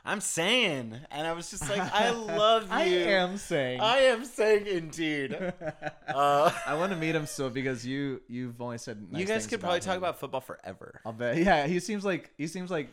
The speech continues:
Speaker 2: honestly, my
Speaker 1: He's
Speaker 2: kinda
Speaker 1: an
Speaker 2: dude.
Speaker 1: Atlanta boy, so
Speaker 2: Yeah.
Speaker 1: talk about the Falcons.
Speaker 2: <laughs> Okay, great.
Speaker 1: Talk about the Eagles. Oh, wait, no, the other bird. The
Speaker 2: Yeah.
Speaker 1: Hawks. I know, I know the
Speaker 2: Uh,
Speaker 1: Atlanta.
Speaker 2: Brian likes football. Don't you, Brian? Yeah, I like football.
Speaker 1: Is
Speaker 2: It's
Speaker 1: there
Speaker 2: like
Speaker 1: a Falcons football team really quick?
Speaker 2: Yeah,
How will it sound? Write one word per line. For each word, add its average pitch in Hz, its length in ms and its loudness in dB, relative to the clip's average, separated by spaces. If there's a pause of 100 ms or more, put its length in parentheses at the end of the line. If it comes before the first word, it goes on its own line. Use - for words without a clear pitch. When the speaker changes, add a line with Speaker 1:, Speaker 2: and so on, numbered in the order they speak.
Speaker 2:
honestly, 123 420 -8
my 135 60 -6
Speaker 1:
He's 139 100 -10
Speaker 2:
kinda 143 200 -2
Speaker 1:
an 196 80 -2
Speaker 2:
dude. - 80 0
Speaker 1:
Atlanta 175 340 -2
boy, 90 320 -8
so - 240 -6
Speaker 2:
Yeah. 87 300 -8
Speaker 1:
talk 143 240 -4
about 147 220 0
the - 60 -16
Falcons. 101 720 -10 (140)
Speaker 2:
<laughs> 135 180 0
Okay, 180 360 -2
great. 123 260 -10
Speaker 1:
Talk 185 160 4
about 190 160 6
the 180 120 -8
Eagles. 123 600 -2
Oh, 151 160 4
wait, 139 220 2
no, 127 120 2
the 117 140 -2
other 135 140 -2
bird. 101 320 -6
The 120 320 2
Speaker 2:
Yeah. - 140 -18
Speaker 1:
Hawks. 196 580 -4
I 151 140 -8
know, 117 220 -8
I 101 120 -8
know 139 100 -8
the 143 60 -6
Speaker 2:
Uh, 147 40 -4
Speaker 1:
Atlanta. 90 140 -6
Speaker 2:
Brian 123 220 -4
likes 302 240 -8
football. 156 240 -4
Don't 143 200 -4
you, 320 60 0
Brian? 285 400 -4
Yeah, 185 220 -4
I - 20 -6
like 196 200 -8
football. 151 500 -12
Speaker 1:
Is 123 80 -10
Speaker 2:
It's 143 80 -8
Speaker 1:
there 190 160 -2
Speaker 2:
like 196 80 -6
Speaker 1:
a - 20 -20
Falcons 185 400 -10
football 214 300 -18
team - 200 -18
really 226 120 -18
quick? 131 120 -10
Speaker 2:
Yeah, 185 260 -4